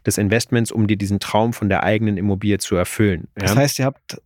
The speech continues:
Speaker 2: quasi das Produkt der eigentlichen, der Nutzung angepasst, weil du bist ja eben nicht zweiundfünfzig Wochen im Jahr da, sondern vielleicht vier bis zehn.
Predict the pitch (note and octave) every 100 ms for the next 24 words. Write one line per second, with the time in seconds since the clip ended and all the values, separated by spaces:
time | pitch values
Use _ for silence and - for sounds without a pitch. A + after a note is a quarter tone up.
0 | - - B2+ B2+ B2+ - - - A#2 D3+
1 | - - - B2 - B2+ C3+ B2+ B2+ C3+
2 | C3+ B2 C3+ E3+ - A#2+ G#2+ A2+ A2 -
3 | G2 - - - A#2 A#2 A#2+ F#3+ - B2+
4 | B2 A2 A#2 B2+ - - - - A2 B2
5 | B2 C#3+ - C3+ C#3 C3+ C#3 B2+ B2 C#3
6 | D#3 C3 B2 A#2+ A#2+ B2 - - C3 B2
7 | B2+ - - C3 F#2